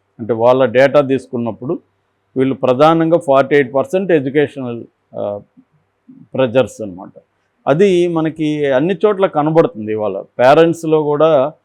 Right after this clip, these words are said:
ఆ, బాగా తమ పిల్లల్ని పెద్ద ఎత్తున చదివించాలని, ఇంతకుముందు ప్రైమరీ ఎడ్యుకేషన్‌లో పెద్దగా ప్రెజర్ ఉండేది కాదు.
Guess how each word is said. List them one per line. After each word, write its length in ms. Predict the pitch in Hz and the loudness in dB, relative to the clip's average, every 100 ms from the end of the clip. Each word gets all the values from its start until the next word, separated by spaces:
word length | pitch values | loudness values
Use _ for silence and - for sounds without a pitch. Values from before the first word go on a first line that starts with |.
| _ _ _ - | _ _ _ -6
ఆ, 340 | 123 117 113 | -4 -2 -4
బాగా 640 | 110 107 135 147 151 147 131 127 113 | -4 4 4 6 6 6 2 -8 -2
తమ 180 | 135 139 | -2 0
పిల్లల్ని 600 | - 139 151 151 147 139 131 127 120 117 104 - - | 0 2 4 2 -2 -4 -4 -6 -8 -10 -14 -12 -4
పెద్ద 160 | 123 | 0
ఎత్తున 260 | 135 123 135 | 0 -2 -4
చదివించాలని, 1000 | 131 123 139 139 135 123 123 113 123 - _ 123 | -2 -2 0 -4 -2 -2 -2 -4 -10 -14 _ -8
ఇంతకుముందు 840 | 131 160 165 190 190 170 160 170 - | -4 -2 -2 0 2 2 0 -4 -2
ప్రైమరీ 400 | 123 160 196 202 | 2 4 4 4
ఎడ్యుకేషన్‌లో 580 | 175 156 180 - 160 165 | 4 0 -6 -4 -2 -2
పెద్దగా 400 | 160 127 147 139 | 0 -2 0 -2
ప్రెజర్ 380 | 123 127 143 151 | 0 0 2 0
ఉండేది 320 | 143 131 110 | 0 -2 -2
కాదు. 200 | 92 | -8